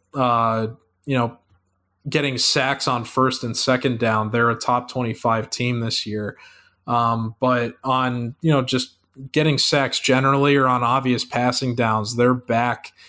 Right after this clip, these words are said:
uh, below the, or outside of the top fifty in college football this year, which is really atypical of, uh, of Bama. And then, you know, you compare that to Clemson, who coming into the game last,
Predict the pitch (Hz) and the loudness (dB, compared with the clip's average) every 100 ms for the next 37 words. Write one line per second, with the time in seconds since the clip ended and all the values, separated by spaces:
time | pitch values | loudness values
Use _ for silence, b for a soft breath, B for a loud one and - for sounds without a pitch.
0 | B B B _ 131 120 110 110 120 123 | B B B _ -2 0 0 0 2 4
1 | 127 127 120 113 - 120 117 113 - _ | 2 2 2 0 0 0 2 -2 -10 _
2 | _ 131 156 156 143 143 127 127 - 127 | _ -2 0 0 0 0 0 -4 0 0
3 | 120 - 127 - 117 107 120 113 - - | 0 -2 -4 -2 -4 -2 0 0 -2 -4
4 | 120 117 107 104 98 110 107 104 - 113 | -4 -2 -4 -2 -4 -4 -6 -6 -4 0
5 | 127 123 107 110 110 131 123 - - 107 | 2 2 2 -4 -4 -4 -2 -4 -6 -6
6 | 101 B B B B - 123 113 113 113 | -8 B B B B -4 -2 0 -2 -2
7 | 107 107 107 110 113 110 117 117 117 107 | 0 -2 -6 -4 -4 -4 -4 -2 -2 -4
8 | 107 - b b b - 131 127 123 - | -8 -12 b b b -4 0 2 0 -2
9 | 151 135 127 127 127 139 - 147 131 127 | 0 2 4 2 2 -2 0 0 2 0
10 | 135 - 143 156 127 120 117 123 123 143 | -4 -2 0 0 0 -2 0 -2 -2 -4
11 | 135 127 123 113 117 123 131 123 113 107 | 0 0 0 -2 -2 -2 0 0 -2 -4
12 | - | -6